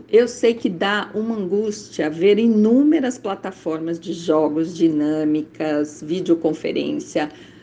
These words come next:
E aí vem aquela dúvida, preciso usar todas? Qual é a melhor?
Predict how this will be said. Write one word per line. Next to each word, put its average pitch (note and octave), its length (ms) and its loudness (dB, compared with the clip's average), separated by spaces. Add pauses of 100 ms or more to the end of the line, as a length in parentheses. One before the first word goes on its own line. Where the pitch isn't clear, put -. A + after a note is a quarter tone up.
(520)
E A3 100 2
aí A3+ 200 4
vem A#3+ 240 0
aquela A#3+ 340 -2
dúvida, E3 540 -4
preciso A3+ 420 0
usar E3 260 -4 (120)
todas? F#3+ 680 4
Qual B3+ 320 -4
é G3+ 60 -4
a F#3 80 -4
melhor? F3 720 0